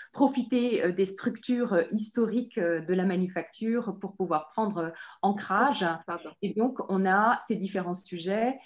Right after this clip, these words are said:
Speaker 1: à la fois cette tête de chien qui tient dans sa gueule, euh, cet énorme crapaud, euh, euh, gluant et qui est attaché donc, euh, de façon, euh, vissée. C'est-à-dire qu'on voit que l'animal est contraint, il n'a pas le choix, le chien n'a pas le ch-, d'autre choix,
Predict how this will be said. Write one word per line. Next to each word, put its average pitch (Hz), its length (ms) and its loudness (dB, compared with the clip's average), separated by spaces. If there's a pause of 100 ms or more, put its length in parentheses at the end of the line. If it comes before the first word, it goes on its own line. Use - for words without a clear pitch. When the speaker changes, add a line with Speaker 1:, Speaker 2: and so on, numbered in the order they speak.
(140)
Speaker 1:
à 196 120 2
la 190 100 4
fois 214 200 -2
cette 220 240 -8
tête 196 260 -2
de 202 80 2
chien 202 440 0
qui 202 120 -12
tient - 180 -2
dans 180 100 0
sa 170 200 -4
gueule, 185 640 2 (320)
euh, 156 180 -2
cet - 340 -6
énorme 185 640 2
crapaud, 185 640 0
euh, 151 140 -2 (280)
euh, 185 60 6
gluant 185 800 4
et 170 220 0
qui 185 320 -2
est 190 220 0
attaché 214 680 -2
donc, 170 280 -6
euh, 165 100 -2
de 165 100 -6
façon, 175 520 -2
euh, 156 160 -4
vissée. 220 460 -2
C'est-à-dire 165 260 -4
qu'on 160 220 -6
voit 190 260 4
que 202 80 -4
l'animal 175 340 -2
est - 80 -4
contraint, 196 460 0
il 170 100 -4
n'a 156 140 -6 (100)
pas 175 100 4
le 185 60 2
choix, 247 320 2
le 165 120 -4
chien 208 320 -4
n'a 175 100 -2
pas - 180 4
le 180 120 0
ch-, - 180 -12
d'autre 247 360 2
choix, 247 360 0